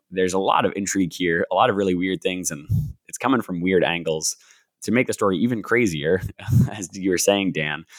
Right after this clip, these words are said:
there's people just doing this in their kitchens, like, trying to make this material, tweets of unverified floating rocks coming from all over the world. So it's a very dramatic story, uh, that has been very fun to follow along, uh, live as it's happening.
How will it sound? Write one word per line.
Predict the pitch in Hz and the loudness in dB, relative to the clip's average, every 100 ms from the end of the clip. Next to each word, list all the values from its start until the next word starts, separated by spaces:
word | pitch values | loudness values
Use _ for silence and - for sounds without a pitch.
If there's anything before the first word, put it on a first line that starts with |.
| - | -6
there's | 101 | -2
people | - 139 120 | 0 0 0
just | 98 | 0
doing | 82 98 107 | 2 2 2
this | 104 92 | 0 -2
in | |
their | 73 | -4
kitchens, | 69 104 95 107 104 98 | 0 2 4 2 2 -2
like, | - 67 | -2 -4
trying | - 95 98 | 0 2 2
to | 92 | -2
make | 78 87 | -6 -6
this | - - | -4 -8
material, | 71 - 90 87 85 82 - - - _ | -10 -4 0 2 2 0 -6 -20 -20 _
tweets | - 104 98 - - - _ | 0 2 2 -4 -8 -18 _
of | 90 78 - | 0 2 0
unverified | 98 85 92 95 - 92 90 80 | -2 0 2 2 2 2 0 -2
floating | 98 101 101 85 | 2 4 2 0
rocks | 87 92 - - | 0 0 0 -4
coming | 101 95 92 | -2 -2 -6
from | 76 | -4
all | 73 92 | 0 2
over | 90 82 | 2 -2
the | 76 | -4
world. | 85 87 87 87 _ _ _ | 2 2 2 -4 _ _ _
So | - | -4
it's | 85 82 | -2 -2
a | |
very | 76 104 117 | -2 2 2
dramatic | 95 82 80 90 82 | 0 -2 0 0 -2
story, | - 87 80 69 64 - | -6 -2 0 0 -4 -6
uh, | 80 76 | -4 -2
that | 73 | -4
has | 160 139 | -6 -10
been | 78 | -10
very | 82 92 | 2 2
fun | 95 82 80 | 2 -4 -8
to | |
follow | - 73 69 62 | -2 -2 0 -2
along, | 60 67 60 62 - - | -4 -6 -8 -12 -8 0
uh, | 71 65 | 0 2
live | 71 58 50 | 2 2 -2
as | 57 | -12
it's | 55 | -6
happening. | - 58 - 50 | -4 -4 -6 -20